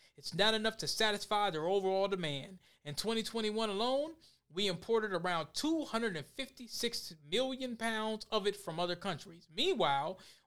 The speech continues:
we commercially produce another three hundred seven million pounds here at home. Most of the farm-raised fish come from the South,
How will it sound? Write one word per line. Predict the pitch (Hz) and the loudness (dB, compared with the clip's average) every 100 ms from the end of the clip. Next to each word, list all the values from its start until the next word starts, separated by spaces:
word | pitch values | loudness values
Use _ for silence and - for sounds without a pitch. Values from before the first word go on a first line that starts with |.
| - | -12
we | 151 311 | 0 0
commercially | 339 170 185 180 185 | 2 2 0 0 -2
produce | 180 160 151 190 175 | -2 -4 -2 -2 -2
another | 170 170 | -2 -2
three | 139 175 220 | -4 -6 -4
hundred | 208 180 | -2 -2
seven | 160 214 185 160 | -2 -2 -2 -2
million | 226 262 160 | -2 -2 -2
pounds | 175 175 175 | -2 -2 0
here | 185 | 0
at | 180 | 0
home. | 214 240 165 - _ _ _ - _ | 0 -4 -8 -18 _ _ _ -20 _
Most | 147 175 226 226 | 0 4 4 2
of | 196 | -4
the | |
farm-raised | 175 220 220 202 208 214 214 - | -2 2 2 2 2 2 0 -4
fish | - 262 - - - - | -4 -4 -4 -8 -16 -4
come | 208 | -2
from | 175 196 | -2 -4
the | 143 | 0
South, | - 202 143 - | 2 2 0 -12